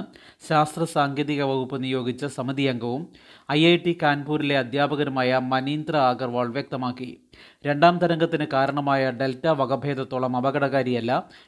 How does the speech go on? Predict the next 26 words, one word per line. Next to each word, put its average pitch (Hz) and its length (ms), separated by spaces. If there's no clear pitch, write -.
പിന്നീട് 160 380
രൂപപ്പെട്ട 143 500
ഡെൽറ്റ 131 340
പ്ലസ് 147 360
എന്ന 147 160
വിലയിരുത്തലിലാണ് 131 840
ഇന്ത്യൻ 135 320
കൗൺസിൽ 131 460
ഓഫ് 123 200
മെഡിക്കൽ 131 420
റിസർച്ച്. 127 440
കുത്തിവയ്പ്പ് 175 560
എത്ര 147 340
കണ്ട് 151 240
മുന്നേറുന്നോ 139 600
അത്ര 131 260
കണ്ട് 147 280
നാലാം 135 380
തരംഗത്തിനുള്ള 143 640
സാധ്യത 131 500
കുറയ്ക്കാമെന്ന് 127 680
വിദഗ്ധർ 135 420
ചൂണ്ടിക്കാട്ടുന്നു. 131 760
യു 147 140
കെയാണ് 147 460
ഉദാഹരണം. 127 600